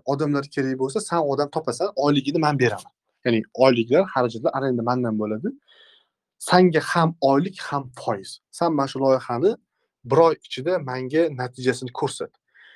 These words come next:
Yoki men u proyektni yopaman, yoki u odamni ishdan bo'shataman.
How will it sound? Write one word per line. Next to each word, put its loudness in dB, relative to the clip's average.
Yoki 2
men 4
u 2
proyektni -4
yopaman, 0
yoki -2
u 4
odamni 2
ishdan -6
bo'shataman. -10